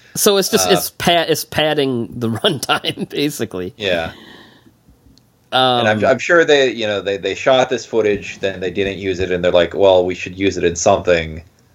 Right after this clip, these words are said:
Speaker 2: So, you know,
Speaker 1: Yeah,
Speaker 2: let's, let's
Speaker 1: so
Speaker 2: throw it
Speaker 1: <laughs>
Speaker 2: in this
Speaker 1: here.
Speaker 2: movie.
Speaker 1: I know, like, a lot of the, like,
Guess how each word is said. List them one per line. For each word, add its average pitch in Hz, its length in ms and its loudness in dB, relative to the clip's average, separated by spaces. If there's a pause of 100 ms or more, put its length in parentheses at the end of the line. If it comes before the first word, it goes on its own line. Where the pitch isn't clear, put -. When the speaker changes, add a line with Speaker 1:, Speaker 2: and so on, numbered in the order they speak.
(180)
Speaker 2:
So, 87 640 0 (480)
you 95 100 -6
know, 85 140 0
Speaker 1:
Yeah, 123 180 2
Speaker 2:
let's, 104 140 -4
let's 123 100 0
Speaker 1:
so 120 80 0
Speaker 2:
throw 98 220 6
it - 80 4
Speaker 1:
<laughs> - 0 -
Speaker 2:
in - 120 0
this - 80 -2
Speaker 1:
here. 143 220 2
Speaker 2:
movie. 85 200 0 (1080)
Speaker 1:
I 190 120 2
know, 233 180 2
like, 226 240 0
a 175 60 2
lot 170 240 2
of 170 80 0
the, 139 260 2
like, 113 300 -2